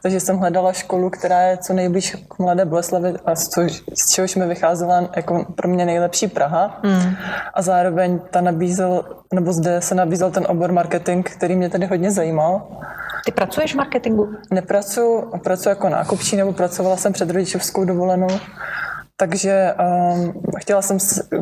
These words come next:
Speaker 1: vlastně už studovat to, co mě spíš baví a co by mě zajímalo jako do,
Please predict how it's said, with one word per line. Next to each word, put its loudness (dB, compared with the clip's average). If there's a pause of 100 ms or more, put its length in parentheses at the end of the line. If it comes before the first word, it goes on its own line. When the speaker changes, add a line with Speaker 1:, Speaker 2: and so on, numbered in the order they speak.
Speaker 1:
vlastně 2
už 0
studovat 0
to, 2
co -2
mě 2
spíš 0
baví 2
a -2
co -2
by 2
mě 2
zajímalo 2
jako 0
do, -2